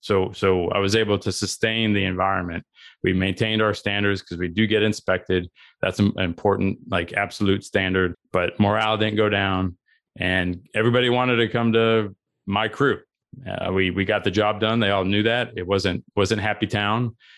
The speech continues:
It was hard work town, but, but that's, that's what people want, is they don't wanna be lazy and never come into work. They wanna do a good job. And the time that they're spent on that job, they want it to be for a good reason. And I think we, we were able to maintain that. Uh,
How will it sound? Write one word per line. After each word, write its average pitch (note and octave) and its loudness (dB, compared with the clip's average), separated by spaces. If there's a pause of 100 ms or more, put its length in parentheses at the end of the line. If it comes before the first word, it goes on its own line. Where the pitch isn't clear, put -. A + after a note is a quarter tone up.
(140)
It F2 -2
was F2+ -2
hard G#2+ 0
work A2 0
town, G2+ -2 (140)
but, F#2 2
but F#2 2
that's, G#2+ -2 (120)
that's A#2 -2
what A2 2
people A2 2
want, A2+ 2 (100)
is E2+ -6
they F#2+ 4
don't G#2 2
wanna G2+ 2
be F#2+ 0
lazy G#2 0 (140)
and F2+ 0
never G2+ 2
come G#2+ -2
into G2+ 2
work. G#2+ 2
They G#2+ 4
wanna A#2+ 2
do G#2+ 2
a G#2+ 2
good G#2 0
job. F#2 0
And F2+ -4
the F2 -8
time G#2+ -2
that G2 -2
they're F2+ 0
spent G2+ -2
on G2+ 2
that F#2+ 2
job, G2 2
they F#2 0
want F#2 0
it - -20
to - -12
be F2 -2
for F2 -4
a E2+ -2
good F#2 0
reason. E2+ -6 (400)
And F#2 -2
I F#2+ 0
think G#2+ 0
we, F#2+ 0
we G2 0 (160)
were G2+ 2
able G#2+ 2
to G#2+ 0
maintain G#2 0
that. A2 -2 (400)
Uh, F2+ -2